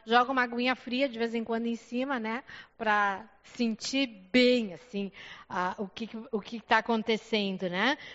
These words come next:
Então, é permitir que os outros tratem. Ah, eu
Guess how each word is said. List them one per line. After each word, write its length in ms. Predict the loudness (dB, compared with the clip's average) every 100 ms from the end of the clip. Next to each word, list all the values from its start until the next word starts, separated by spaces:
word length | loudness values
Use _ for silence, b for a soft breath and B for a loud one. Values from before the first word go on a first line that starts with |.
| B -16
Então, 240 | 2 2
é 140 | 2 -2
permitir 840 | 2 2 4 -2 -4 0 2 2
que 160 | -2 -4
os 220 | -2 2
outros 760 | 4 4 0 -6 -10 -12 -20 _ _ _ _
tratem. 540 | 0 4 4 0 -10 -18 B B B
Ah, 340 | -2 0 0 -2 0
eu 320 | 2 2 -2